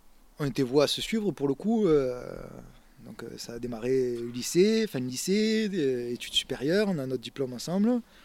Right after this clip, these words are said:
Et, euh, toi, tu es rentré, du coup, tu as été à ta, tu as été contacté, je crois que c'était quoi, au mois de juillet, je crois, ou un truc comme ça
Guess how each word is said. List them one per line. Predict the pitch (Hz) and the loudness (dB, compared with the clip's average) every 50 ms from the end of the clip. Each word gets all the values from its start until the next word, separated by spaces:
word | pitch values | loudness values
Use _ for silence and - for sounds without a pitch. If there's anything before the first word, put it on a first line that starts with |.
| - - - - - - - - - - - _ _ _ _ _ _ _ _ _ - | -20 -20 -20 -20 -20 -20 -20 -20 -20 -20 -20 _ _ _ _ _ _ _ _ _ -4
Et, | - 139 135 | 0 2 2
euh, | 127 120 120 123 120 120 120 120 120 123 120 123 123 123 123 123 - - - | 4 2 0 -2 -4 -6 -8 -8 -10 -10 -10 -10 -12 -14 -16 -18 -20 -16 -12
toi, | 135 123 | -6 -2
tu | - - 139 | -2 -2 -2
es | 127 | -2
rentré, | 117 127 127 123 - - 143 143 | -4 -4 -6 -6 -2 -2 -2 -2
du | 120 117 | -2 -4
coup, | - - 135 | -12 -12 -10
tu | - - 123 | -8 -6 -8
as | |
été | 120 - - 135 | -6 -6 -4 -6
à | 127 | -4
ta, | - 127 127 127 123 123 123 123 123 123 127 127 123 113 - 127 127 131 135 - - _ _ | -4 -6 -8 -8 -8 -8 -10 -10 -10 -10 -12 -12 -12 -14 -14 -16 -16 -16 -18 -18 -20 _ _
tu | - - | -16 -16
as | 123 | -14
été | - - | -12 -12
contacté, | - - 127 120 - 127 117 - 143 135 | -10 -10 -10 -8 -8 -10 -8 -6 -6 -8
je | 123 | -8
crois | - - 117 | -8 -12 -12
que | - | -12
c'était | - - | -12 -14
quoi, | 117 - - 131 | -12 -8 -6 -6
au | 123 | -6
mois | 117 120 117 | -6 -8 -10
de | 110 | -10
juillet, | 107 110 123 147 220 311 302 | -10 -6 -4 -4 -4 -4 -4
je | - | -8
crois, | - - 123 120 | -10 -10 -10 -10
ou | 120 113 110 117 123 131 139 139 143 | -10 -12 -14 -18 -20 -20 -20 -20 -20
un | - - | -20 -20
truc | - - | -18 -16
comme | - 120 110 | -14 -12 -10
ça | - 190 240 | -8 -8 -8